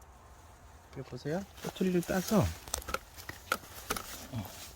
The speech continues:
이렇게 이제 알을 까보면은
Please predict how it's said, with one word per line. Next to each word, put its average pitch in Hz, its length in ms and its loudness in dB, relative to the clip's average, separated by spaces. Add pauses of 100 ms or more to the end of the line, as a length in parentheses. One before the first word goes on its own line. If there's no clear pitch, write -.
(960)
이렇게 147 240 -4
이제 131 160 -4
알을 147 500 10 (260)
까보면은 131 880 6